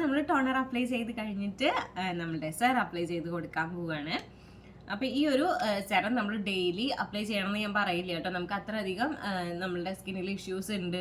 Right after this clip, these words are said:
നല്ല രീതിക്ക് പിഗ്മെന്റേഷനും ഡാർക്ക് സ്പോട്ട്സും കാര്യങ്ങളൊക്കെ നല്ല രീതിക്ക് ഉണ്ടെന്നൊക്കെയാണെന്നുണ്ടെങ്കിൽ നിങ്ങൾ കണ്ടിന്യൂസ് ആയിട്ടൊന്ന് യൂസ് ചെയ്യുക. അത്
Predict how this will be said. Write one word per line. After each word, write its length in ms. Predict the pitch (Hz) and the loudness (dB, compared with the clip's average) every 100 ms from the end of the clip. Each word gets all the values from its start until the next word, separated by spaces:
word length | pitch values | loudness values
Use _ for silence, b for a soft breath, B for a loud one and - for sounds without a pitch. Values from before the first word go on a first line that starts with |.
| 185 | 0
നല്ല 200 | 180 190 190 | 0 0 -4
രീതിക്ക് 320 | 185 175 190 - | -6 -6 -8 -6
പിഗ്മെന്റേഷനും 640 | 165 165 165 165 170 185 180 | -6 -4 -4 -4 -4 -4 0
ഡാർക്ക് 200 | 165 165 | 0 -2
സ്പോട്ട്സും 380 | 180 175 196 190 | -6 -6 -6 -4
കാര്യങ്ങളൊക്കെ 360 | 185 180 185 185 | -4 -4 -4 -2
നല്ല 220 | 180 202 233 | -2 0 -2
രീതിക്ക് 380 | 202 190 190 220 | -2 -4 -6 -4
ഉണ്ടെന്നൊക്കെയാണെന്നുണ്ടെങ്കിൽ 1080 | 185 180 202 202 208 185 180 202 190 175 262 | -4 -4 -4 -4 0 0 0 -2 -4 -2 0
നിങ്ങൾ 140 | 247 190 | 0 0
കണ്ടിന്യൂസ് 440 | 175 160 165 170 185 | -2 -2 -4 -4 -2
ആയിട്ടൊന്ന് 320 | 165 175 175 180 | -2 -2 -2 -2
യൂസ് 200 | 160 165 185 | -2 -2 0
ചെയ്യുക. 200 | 180 320 B B B | 2 2 B B B
അത് 100 | 247 | 2